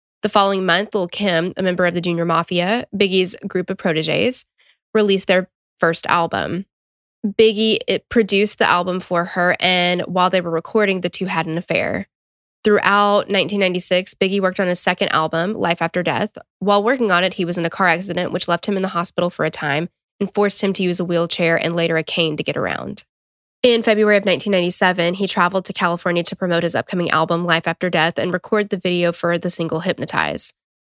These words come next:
While there, he went to various radio stations and did interviews here and there to promote the album.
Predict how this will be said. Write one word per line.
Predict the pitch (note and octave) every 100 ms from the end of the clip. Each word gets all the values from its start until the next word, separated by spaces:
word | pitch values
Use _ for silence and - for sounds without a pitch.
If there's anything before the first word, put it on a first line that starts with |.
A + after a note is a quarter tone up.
| _
While | G#3 G3+
there, | G3 F3 F3
he | G3+ - G#3 G#3
went | F#3+ F3 -
to | G#3
various | F#3 F3 F#3 A3
radio | G#3 F3+
stations | F#3 E3+ F3 F3 F3
and | F3+
did | F3 E3+
interviews | F3 F3 F3+ E3+ E3+ F3+
here | - A3+
and | C#4+ C4+
there | F3+
to | F#3
promote | - F3 E3
the | -
album. | B2+ C#3 - F2 -